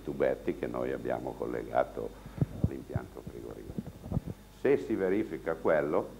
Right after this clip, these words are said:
bisogna rivedere l'impianto, rivedere le saldature, rifarle eventualmente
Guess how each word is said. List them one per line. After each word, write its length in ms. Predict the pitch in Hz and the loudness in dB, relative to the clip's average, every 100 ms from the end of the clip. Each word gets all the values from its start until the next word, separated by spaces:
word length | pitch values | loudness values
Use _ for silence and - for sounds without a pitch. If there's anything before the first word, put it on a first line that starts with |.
| - - - - | -16 -18 -18 -4
bisogna 440 | 90 85 95 82 | 0 4 4 6
rivedere 540 | 80 82 80 80 76 67 | 4 4 4 4 2 0
l'impianto, 920 | 78 110 69 65 69 - 92 69 - | -4 -2 0 0 -4 -2 0 0 0
rivedere 680 | 82 101 92 76 80 73 67 | 2 4 4 6 4 4 4
le 160 | 76 | 2
saldature, 840 | - 71 62 73 73 65 67 87 117 - - - | 2 -4 -2 -2 -2 -2 2 2 0 -6 -16 -4
rifarle 800 | 64 73 - 58 64 71 95 - | 0 0 4 2 4 2 0 0
eventualmente 920 | 65 67 69 95 - 64 64 - - | -4 -4 2 2 4 0 -4 -2 -2